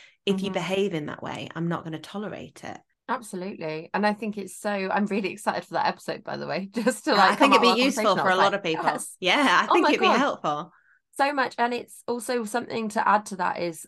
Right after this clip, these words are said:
Speaker 2: as I've gone through my recovery with therapy and understanding, like, I use exercise as therapy, and I've really learned how to make my body mine again and feel like
Speaker 1: Mm.
Speaker 2: I'm in control of it. And what I've realized is that trauma is very much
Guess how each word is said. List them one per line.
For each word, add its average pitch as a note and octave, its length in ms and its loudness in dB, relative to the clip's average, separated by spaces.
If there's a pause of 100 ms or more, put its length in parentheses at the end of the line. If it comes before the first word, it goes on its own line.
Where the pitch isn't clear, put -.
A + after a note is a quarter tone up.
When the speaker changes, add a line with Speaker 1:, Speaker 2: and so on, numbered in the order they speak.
(120)
Speaker 2:
as A3 220 2
I've A#3 140 -8
gone G3+ 180 0
through G#3 200 -6
my F#3+ 100 -4
recovery F3 720 -4 (100)
with E3 260 -6
therapy F#3 600 -6
and D#3+ 160 -8
understanding, F3 580 -6
like, E3 240 -4
I F#3+ 80 2
use G3 240 -2
exercise F3 480 -4
as D3+ 80 -20
therapy, E3 320 -4
and E3 100 -6
I've E3+ 140 -8
really F#3 240 -4
learned E3+ 240 0
how E3 80 -6
to E3 260 -4 (300)
make F#3 280 -2
my F3 260 -2 (220)
body F3+ 460 -2 (420)
mine F#3 400 2
again D#3 520 -6
and E3 160 -6
feel F#3 160 -4
like E3+ 140 2
Speaker 1:
Mm. D3 60 0
Speaker 2:
I'm F3 180 2
in E3 80 -6
control F3+ 340 -6
of E3 60 -6
it. D#3 140 -4 (280)
And F#3+ 160 0
what G3+ 140 2
I've F3+ 120 -4
realized F3+ 360 -4
is E3 120 -8
that E3 160 -10
trauma F3+ 360 -4
is D#3+ 240 -10
very F#3 240 -4
much - 500 -6